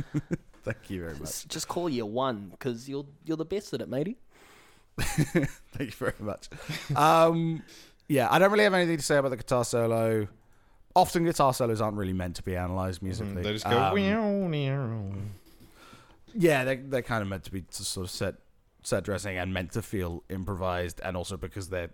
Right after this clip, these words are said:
Speaker 1: could be quite frenetic. They don't tend to be planned out as much as they are, as, uh, you know, like, say, the vocal melody would be.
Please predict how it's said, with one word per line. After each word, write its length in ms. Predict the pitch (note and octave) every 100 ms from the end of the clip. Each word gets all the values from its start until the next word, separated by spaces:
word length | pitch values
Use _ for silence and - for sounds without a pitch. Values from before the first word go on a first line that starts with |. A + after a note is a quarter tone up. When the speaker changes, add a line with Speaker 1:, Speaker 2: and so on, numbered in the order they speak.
| - _ _
Speaker 1:
could 120 | - F#2
be 80 |
quite 280 | E2+ G#2+ F2
frenetic. 640 | - F#2 F2 F2+ E2+ F2 E2+
They 140 | F2+
don't 240 | F#2 F2+ D#2
tend 180 | G2+
to 60 | G2+
be 100 | A2
planned 320 | - A2+ G#2+
out 140 | G#2+ A2
as 120 | G#2
much 220 | A#2 -
as 60 | A2
they 120 | A2+
are, 200 | A2+ A#2 - - - _ - _ _ _ _ _ -
as, 180 | A#2 G2+
uh, 140 | A2
you 80 | G#2
know, 100 | F#2
like, 200 | F2+ D#2+
say, 180 | F#2+ F2
the 160 | F2 - _
vocal 280 | G2 D#2+ F#2
melody 340 | F#2 F2 F#2+
would 160 | F2+ F2
be. 140 | F2